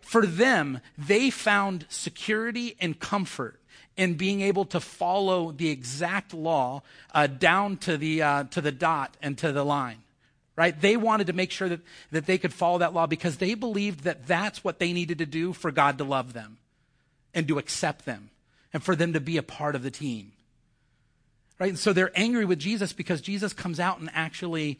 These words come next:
um, heals somebody. He's getting to the heart of God, but they don't even see him. They don't even recognize him as God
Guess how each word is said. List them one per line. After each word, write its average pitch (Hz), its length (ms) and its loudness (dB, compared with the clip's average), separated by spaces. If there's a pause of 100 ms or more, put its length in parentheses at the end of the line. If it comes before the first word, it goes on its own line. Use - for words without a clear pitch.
(480)
um, 139 340 -4
heals 214 480 -8
somebody. 113 640 -4 (240)
He's 170 220 -2
getting 196 300 0
to - 120 -6
the 151 80 -4
heart 185 420 -2
of 131 180 -4
God, 127 460 -2 (640)
but 160 160 -2
they 190 120 6
don't 220 160 2
even 165 300 0
see - 300 -4
him. 170 120 -2
They 180 100 0
don't 226 140 0
even 160 340 -2
recognize 151 760 0
him 117 180 -4
as 107 100 -6
God 101 440 -4